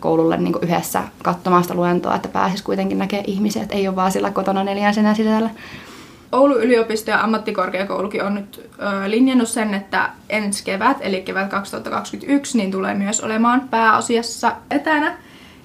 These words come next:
Speaker 2: Niin tota, ö, uskotteko te, että teidän omassa jaksamisessa tapahtuu jotain muutoksia sit, kun siirrytään takas lähiopetukseen, että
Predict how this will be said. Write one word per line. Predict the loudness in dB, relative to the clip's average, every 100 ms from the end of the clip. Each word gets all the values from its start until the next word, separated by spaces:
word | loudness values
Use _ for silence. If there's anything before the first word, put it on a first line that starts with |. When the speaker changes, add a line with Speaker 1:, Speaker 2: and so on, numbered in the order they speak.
| 0
Speaker 2:
Niin | 0 2
tota, | 0 0 0 0
ö, | -2 -6 -20 -20 -20 -12 -4 0 0 0
uskotteko | -2 0 2 4 4
te, | 2
että | 0 0 0 0
teidän | -2 2
omassa | 2 2 0
jaksamisessa | 0 0 -2 -4 -4 -4 -6 -6 -2 -4 -4 -18 -12
tapahtuu | -2 2 2 2
jotain | 0 0 4
muutoksia | 4 4 2 -2 -2 -4
sit, | -4 -8
kun | -8
siirrytään | -2 -2 0 0 0
takas | 0 0 2
lähiopetukseen, | 2 2 -2 -4 -6 -6 -6 -4 -4
että | -4 -2